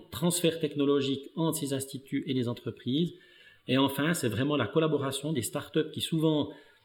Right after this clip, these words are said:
euh, pour franchir le cap, pour devenir une P M E, euh, peuvent rencontrer des difficultés, mais en se rapprochant de P M E, elles peuvent éventuellement rejoindre une P M E. Donc ça permet éventuellement de, d'étendre aussi les chaînes de valeur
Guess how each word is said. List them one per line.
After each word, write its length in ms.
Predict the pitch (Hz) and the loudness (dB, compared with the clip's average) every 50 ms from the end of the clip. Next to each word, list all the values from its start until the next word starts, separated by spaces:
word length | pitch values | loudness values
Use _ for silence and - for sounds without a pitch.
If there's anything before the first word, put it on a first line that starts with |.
| _ _ _ _ _ - | _ _ _ _ _ -6
euh, 100 | 127 117 | -6 -6
pour 280 | - - - 127 101 - - - _ _ - | -4 -4 -4 -6 -6 -6 -10 -18 _ _ -16
franchir 580 | - - - - 156 160 156 - 170 147 139 | -16 -10 -2 0 0 0 2 2 2 2 4
le 80 | 147 143 143 | 2 2 2
cap, 380 | 147 - 151 139 143 - - - - _ _ - 123 | 2 0 0 0 -2 -4 -10 -18 -20 _ _ -14 -8
pour 80 | - 131 | -2 2
devenir 260 | 131 135 139 135 120 | 2 4 4 2 2
une 140 | 131 127 - | 0 0 0
P 160 | - 131 127 | 0 0 2
M 180 | 131 135 131 131 | 2 2 2 4
E, 40 | |
euh, 400 | 131 127 127 123 123 - 117 110 | 4 4 4 4 4 2 2 0
peuvent 220 | 107 - 143 135 131 | 0 0 0 0 0
rencontrer 360 | 135 135 - 127 - - 131 | 0 -2 -2 -4 -4 -2 -2
des 80 | 120 113 | -2 -2
difficultés, 720 | 117 113 - - 113 - 120 113 104 - 127 143 160 165 | -4 -6 -8 -8 -6 -4 -4 -4 -2 0 0 0 2 2
mais 460 | 147 123 120 117 127 139 151 - 175 - - | 2 2 4 4 4 2 0 -2 -4 -6 -6
en 120 | 120 107 | -6 -6
se 120 | 101 - - | -6 -4 -4
rapprochant 460 | - 156 - - 156 143 - 143 139 | -4 -2 0 0 0 0 2 0 -2
de 40 | 135 | -4
P 160 | - - 123 | -2 0 2
M 160 | 117 117 123 | 4 4 4
E, 140 | 143 156 135 | 4 4 2
elles 120 | 113 - | 0 0
peuvent 140 | - 143 139 | 0 0 0
éventuellement 400 | 127 127 117 - - 120 123 117 | 2 0 0 0 2 2 2 2
rejoindre 540 | 98 110 156 151 151 160 156 151 135 117 110 - - - - - - - _ _ _ _ _ _ | 2 2 0 2 2 0 0 0 -2 -2 -6 -8 -14 -20 -20 -20 -20 -20 _ _ _ _ _ _
une 160 | 127 127 135 | -4 -2 -2
P 140 | 135 - 123 | 0 2 2
M 160 | 113 110 113 | 2 4 2
E. 120 | 123 143 151 | 2 0 0
Donc 180 | 139 107 - - | -2 -4 -6 -6
ça 100 | 120 107 | -8 -6
permet 300 | - 143 120 127 139 135 | -4 -4 -2 0 0 0
éventuellement 600 | 120 117 110 - - 123 113 117 120 127 139 147 | 0 -2 -2 -4 -2 -2 0 2 2 2 2 0
de, 200 | 131 113 104 104 | 0 -2 -2 -2
d'étendre 580 | 101 107 139 147 147 165 165 165 160 143 - 131 | 0 2 2 2 2 2 2 2 2 0 0 0
aussi 280 | 135 135 135 - 139 127 | 0 0 0 0 0 0
les 80 | 120 | 0
chaînes 240 | 113 - 151 147 147 | 0 2 0 2 2
de 60 | 139 | 2
valeur 480 | 131 135 131 131 135 151 160 160 - | 2 4 4 4 4 4 2 2 -2